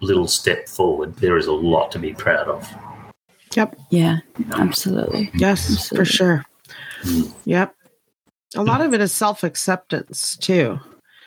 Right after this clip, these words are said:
Speaker 1: Mm.
Speaker 2: You have to really accept every part of yourself and every person that you had to be to get where you are.
Speaker 3: Yeah.
Speaker 1: Mm.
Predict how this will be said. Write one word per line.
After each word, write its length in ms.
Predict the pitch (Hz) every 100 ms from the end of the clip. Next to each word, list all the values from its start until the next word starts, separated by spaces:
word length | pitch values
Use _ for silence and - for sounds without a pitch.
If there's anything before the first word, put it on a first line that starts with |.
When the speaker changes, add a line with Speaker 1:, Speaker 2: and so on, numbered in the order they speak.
| -
Speaker 1:
Mm. 240 | 87 80 73
Speaker 2:
You 280 | 202 185 -
have 260 | 214 226
to 100 | -
really 320 | 185 202 202 190
accept 760 | 185 - 190 185 _ - - _ _ _ _ _ _ -
every 320 | 208 190 196
part 280 | - 185 190
of 120 | 190
yourself 720 | 170 156 - 175 170 175 - - - - - - -
and 200 | 202 208
every 320 | 202 196 214
person 520 | - 202 196 - 202
that 200 | 196 180
you 120 | 202 175
had 240 | 180 165
to 80 | -
be 320 | 160 208 185
to 160 | 170 185
get 240 | 175 139
where 140 | 139 139
you 220 | 143 151
are. 380 | 165 147 127 165 _ _ _ _ _ _
Speaker 3:
Yeah. 100 | 190 180
Speaker 1:
Mm. 220 | 82